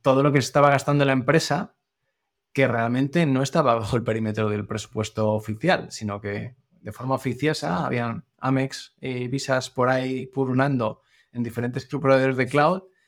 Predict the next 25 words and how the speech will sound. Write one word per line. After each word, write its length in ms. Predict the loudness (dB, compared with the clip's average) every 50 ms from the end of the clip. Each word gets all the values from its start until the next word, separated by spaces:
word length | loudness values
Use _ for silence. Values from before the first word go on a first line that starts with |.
| _ _ _
que 140 | _ -2 0
luego 220 | 2 2 2 0
muchos 340 | 0 -4 -4 -2 -2 -2 0
directores, 720 | 0 -2 -2 -4 -6 _ -6 -6 -6 -6 -10 -12 -14 -14 -14
yo 80 | -10
conozco 280 | -10 -10 -10 -8 _ -8
muchos 240 | -8 -6 -4 -4 -4
directores 460 | -4 -4 -6 -6 _ -8 -8 -6 -6
que 60 | -6
han 80 | -8 -6
pasado 360 | -6 -10 -6 -6 -4 -4 -4
notas 300 | -4 -6 -6 -6 -6 -4
de 100 | -2 -2
gasto 600 | -2 -2 -4 -4 -6 -4 -2 -2 -2 -4 _ _ _ _ _ _ _ _ _ _ _ _ _
astronómicas 880 | -8 -6 -2 0 2 2 4 4 4 2 4 4 4 4 2 0 -4 -4
de, 340 | -2 -2 0 0 -2 -4
de, 200 | -6 -10 -10 -10 -8
de 140 | -10 -8 -4
consumos 540 | -4 -4 -2 -2 0 0 2 2 2 2
de 100 | 0 -2
servicios 580 | -2 -2 -4 -2 -2 -4 -4 -4 -4 -4 -2 -2
de, 280 | -2 -4 -4 -2 -4 -6
de 140 | -6 -6
un 100 | -6 -4
proveedor, 560 | -2 -2 0 2 2 2 2 0 0 -2 -6